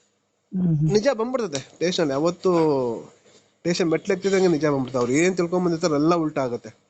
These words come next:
Speaker 1: ಹ್ಮ್, ಹ್ಮ್.
Speaker 2: Immediately
Speaker 1: ಫಿಲಂ ತರ ಆಗಲ್ಲ.
Speaker 2: ಆ, ಫಿಲಂ ಅಂದ್ರೆ
Speaker 1: ಆದ್ರೆ
Speaker 2: ನಾ-
Speaker 1: ಇನ್ನೊಂದು ಅದು ಹೆಂಗ್ ಒಪ್ಲೆಸ್ ಆಗಿ ರೋಡಲ್ಲಿ ಎಸ್ಬಿಟ್ರು ಅಂತ ಗೊತ್ತಾಗಿಲ್ಲ.
Speaker 2: ಇನ್ನೇನ್ ಮಾಡ್ತೀರಾ?
Speaker 1: ಹ್ಮ್.
Speaker 2: ಇನ್ ಎಷ್ಟ್ ದೂರ ಮಾಡ-, ಎತ್ಕೊಂಡ್ ಹೋಗಕ್ ಆಗ್ತೈತೆ?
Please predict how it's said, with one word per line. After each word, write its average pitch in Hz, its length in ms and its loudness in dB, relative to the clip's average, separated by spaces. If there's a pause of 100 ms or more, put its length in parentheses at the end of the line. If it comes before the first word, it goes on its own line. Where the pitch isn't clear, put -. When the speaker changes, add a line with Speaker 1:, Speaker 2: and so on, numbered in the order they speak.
(400)
Speaker 1:
ಹ್ಮ್, 143 160 -2
ಹ್ಮ್. 120 340 -8
Speaker 2:
Immediately 170 800 2 (360)
Speaker 1:
ಫಿಲಂ 151 320 6
ತರ 139 160 4
ಆಗಲ್ಲ. 123 300 6
Speaker 2:
ಆ, 165 800 0
ಫಿಲಂ 262 420 2
ಅಂದ್ರೆ 226 200 4
Speaker 1:
ಆದ್ರೆ 233 140 6
Speaker 2:
ನಾ- 220 100 8
Speaker 1:
ಇನ್ನೊಂದು 240 320 6
ಅದು 185 160 6
ಹೆಂಗ್ 202 220 4
ಒಪ್ಲೆಸ್ 196 440 2
ಆಗಿ 180 100 4
ರೋಡಲ್ಲಿ 160 280 6
ಎಸ್ಬಿಟ್ರು 151 280 -4
ಅಂತ 143 100 -4
ಗೊತ್ತಾಗಿಲ್ಲ. 113 540 -6 (920)
Speaker 2:
ಇನ್ನೇನ್ 277 300 4
ಮಾಡ್ತೀರಾ? 170 640 -2 (640)
Speaker 1:
ಹ್ಮ್. 175 240 -4 (380)
Speaker 2:
ಇನ್ 208 220 2
ಎಷ್ಟ್ 208 180 0
ದೂರ 277 100 -2 (200)
ಮಾಡ-, 185 240 0
ಎತ್ಕೊಂಡ್ 165 260 2
ಹೋಗಕ್ 147 180 0
ಆಗ್ತೈತೆ? 123 560 -6